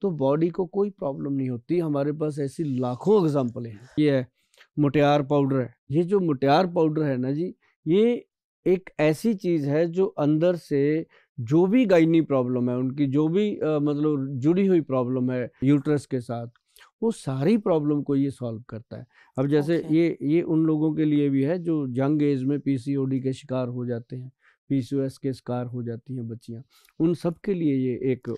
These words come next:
Speaker 2: तो,
Speaker 1: वरदान
Speaker 2: अ,
Speaker 1: है।
Speaker 2: सर, ये, अ, थायराइड, because मुझे थायराइड
Speaker 1: हाँ,
Speaker 2: है
Speaker 1: हाँ, हाँ।
Speaker 2: सालों से।
Speaker 1: हाँ।
Speaker 2: तो थायराइड के लिए भी काम
Speaker 1: तो
Speaker 2: करेगा?
Speaker 1: थायराइड के लिए ये तो खैर करेगा ही करेगा। एक चीज़ और बताता हूँ मैं आपको,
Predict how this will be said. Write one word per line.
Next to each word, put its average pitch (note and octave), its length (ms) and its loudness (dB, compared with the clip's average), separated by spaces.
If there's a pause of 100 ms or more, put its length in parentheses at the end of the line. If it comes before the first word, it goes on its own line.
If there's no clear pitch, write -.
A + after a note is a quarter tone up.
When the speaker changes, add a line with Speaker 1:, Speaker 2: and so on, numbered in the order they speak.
(120)
Speaker 2:
तो, C3+ 380 2
Speaker 1:
वरदान A#3 360 2
Speaker 2:
अ, A3 60 0
Speaker 1:
है। - 160 -4
Speaker 2:
सर, B3 260 0
ये, A#3 360 -2
अ, F#3 560 -6 (260)
थायराइड, G3+ 480 -2
because G3+ 240 -4
मुझे G3 260 -2
थायराइड E3+ 520 0
Speaker 1:
हाँ, C#3 60 -12
Speaker 2:
है - 80 -16 (140)
Speaker 1:
हाँ, B2 260 -4
हाँ। A2+ 220 -12
Speaker 2:
सालों F#3+ 400 0
से। - 240 -12
Speaker 1:
हाँ। A#2 260 -2 (320)
Speaker 2:
तो G3+ 80 -6
थायराइड F#3+ 480 -2
के A#3 120 -6
लिए A3 120 0
भी G#3+ 120 -6
काम G#3 220 -4
Speaker 1:
तो G3+ 60 -10
Speaker 2:
करेगा? G3+ 340 2
Speaker 1:
थायराइड E3+ 280 4
के A3 160 2
लिए G#3+ 180 4
ये G3+ 140 4
तो G#3 160 0
खैर G3+ 300 2
करेगा E3+ 320 4
ही G#3 80 6
करेगा। F3+ 360 2
एक G3+ 80 0
चीज़ F#3+ 220 -2
और G3 160 4
बताता D3+ 400 0
हूँ B2+ 80 -2
मैं A#2+ 100 -4
आपको, A2+ 380 -8